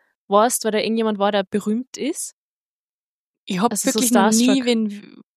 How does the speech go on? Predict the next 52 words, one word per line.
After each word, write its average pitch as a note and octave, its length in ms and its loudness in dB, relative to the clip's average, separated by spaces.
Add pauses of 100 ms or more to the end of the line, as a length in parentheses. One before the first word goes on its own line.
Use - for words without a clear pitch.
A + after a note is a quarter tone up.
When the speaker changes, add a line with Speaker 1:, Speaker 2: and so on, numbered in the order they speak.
(300)
Speaker 2:
arg A3 220 2
berühmten G#3+ 600 -4 (640)
gesehen. F#3 380 -2 (100)
Speaker 1:
Also A3+ 180 0
bei A3 120 0
so A3 80 -2
Konzerten G#3 580 -2
auch F#3 160 -2
nicht? A#3+ 300 -8 (100)
Oder, F#3+ 340 2
na G3 140 -6
ja, F#3+ 40 4
Speaker 2:
Doch, G3+ 340 4
Speaker 1:
doch. F#3+ 200 -8 (220)
Speaker 2:
bei G#3 80 2
Chapel G3 300 -2
Roan, F#3 280 0
beim G3 140 -8
Frequency. G3+ 440 -8
Speaker 1:
Ja, G3 260 -14
Speaker 2:
Da - 100 -10
war - 60 -6
ich A3 60 -8
Speaker 1:
ja, - 20 -14
Speaker 2:
richtig - 200 -14
Speaker 1:
ja. - 60 -8
Speaker 2:
aufgeregt. - 560 -10
Speaker 1:
Ja. G3+ 200 -12 (360)
Speaker 2:
Ja. G#3 200 -10 (380)
Speaker 1:
Ja, A#3 100 -2
Speaker 2:
Ja, A3 80 4
Speaker 1:
dann G#3 100 -6
Speaker 2:
das G#3 80 -4
Speaker 1:
checkt, G#3+ 200 -2
das A3+ 120 -6
ist G#3+ 80 -10
ja G#3+ 80 -2
echter, G3+ 500 -4
das, G#3 140 -8
Speaker 2:
Ja. A#3 240 0
Speaker 1:
die, F#3+ 400 -6
die G3 100 -12
gibt's. - 400 -12 (140)
Speaker 2:
The - 80 2
real B3+ 240 2
person. - 460 -2
Speaker 1:
The G#3+ 100 -8
real B3+ 200 -4
person. C#4 720 0
Speaker 2:
<laughs> - 40 -12
Ja. C4+ 160 -2 (300)
Percy. C#4+ 440 0